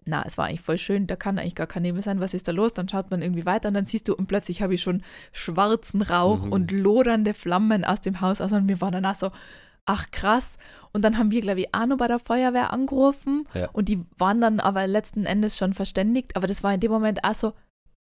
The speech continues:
Speaker 1: „Ruf ich da jetzt an? Oder
Speaker 2: Ja,
Speaker 1: wart
Speaker 2: klar,
Speaker 1: die da
Speaker 2: also
Speaker 1: noch? Oder hat jemand schon angerufen? Soll ich besser nix machen?“ Also ich bin da immer voll zögerlich so,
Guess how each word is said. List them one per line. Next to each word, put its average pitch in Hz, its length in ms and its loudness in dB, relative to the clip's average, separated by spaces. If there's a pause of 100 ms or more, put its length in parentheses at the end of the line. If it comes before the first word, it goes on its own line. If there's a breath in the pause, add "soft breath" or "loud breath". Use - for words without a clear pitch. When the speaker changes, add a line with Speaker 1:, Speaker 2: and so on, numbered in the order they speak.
(100)
Speaker 1:
„Ruf 175 140 -2
ich 175 60 0
da 160 60 0
jetzt - 180 -6
an? 214 180 2 (220)
Oder 185 340 4
Speaker 2:
Ja, 127 140 -4
Speaker 1:
wart 139 80 0
Speaker 2:
klar, 175 160 4
Speaker 1:
die 320 100 4
da - 60 4
Speaker 2:
also - 120 4 (100)
Speaker 1:
noch? - 100 2
Oder 214 200 4
hat 220 200 0
jemand 277 240 2
schon 269 80 2
angerufen? 269 480 0
Soll 214 160 0
ich 170 80 -2
besser 185 200 -2
nix 247 300 0
machen?“ 285 340 -4
Also - 160 -4
ich 208 120 -2
bin 220 100 2
da 220 80 2
immer 240 240 0
voll 311 380 0
zögerlich 277 500 0
so, 254 220 4